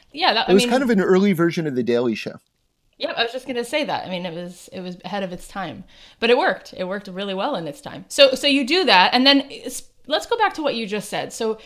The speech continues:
Speaker 1: so if, if you're not just coasting,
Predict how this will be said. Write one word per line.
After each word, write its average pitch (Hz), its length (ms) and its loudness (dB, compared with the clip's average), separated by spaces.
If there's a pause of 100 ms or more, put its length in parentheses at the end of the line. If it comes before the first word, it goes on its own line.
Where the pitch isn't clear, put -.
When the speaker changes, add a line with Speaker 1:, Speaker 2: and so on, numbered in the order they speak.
(500)
Speaker 1:
so 262 280 4
if, 247 200 0
if 262 160 -2
you're 269 120 -4
not 381 240 2
just - 200 -4
coasting, 185 800 -4